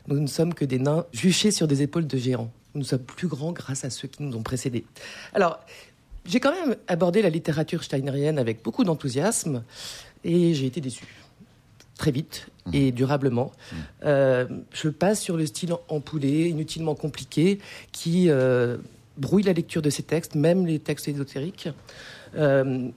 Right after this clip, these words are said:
Speaker 1: mais je dois dire que son œuvre, son œuvre littéraire est riche. C'était un homme éminemment intelligent, évidemment, grand philosophe, fasciné par l'essence de la nature dans une, en une acception assez large, donc qui impliquait, qui,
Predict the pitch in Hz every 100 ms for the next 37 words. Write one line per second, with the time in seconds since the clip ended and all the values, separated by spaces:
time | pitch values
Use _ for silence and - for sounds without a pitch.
0 | - 175 233 - - - - 190 175 180
1 | 202 202 190 170 170 - 165 180 214 185
2 | - 165 170 151 143 208 - - - 143
3 | 147 151 151 143 143 139 123 - 135 170
4 | 180 139 135 139 127 - - - 135 -
5 | 139 139 175 208 - - - - - -
6 | 156 - 175 175 151 139 160 151 135 139
7 | 135 - 170 190 185 - 151 151 151 -
8 | 135 131 - 135 151 147 143 139 - 143
9 | - 156 156 - - 127 135 139 254 185
10 | 131 117 - - - 147 139 - 135 123
11 | - - 135 143 143 -